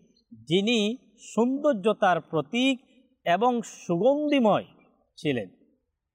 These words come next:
তিনি আমার এবং আযাবের মাঝখানে প্রতিবন্ধক হয়ে গেলেন। আর তিনি আমাকে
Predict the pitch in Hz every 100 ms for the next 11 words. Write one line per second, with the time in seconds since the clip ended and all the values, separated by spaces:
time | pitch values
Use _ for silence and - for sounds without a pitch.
0 | - 185 214 226 160 151 185 247 269 -
1 | _ _ _ _ 160 175 226 240 - 175
2 | 180 214 214 233 247 220 170 190 - -
3 | 214 214 170 202 180 233 240 269 311 -
4 | 214 202 151 131 95 - _ _ _ _
5 | _ _ _ - 170 180 - 175 196 202
6 | 180 180 208 175 190 139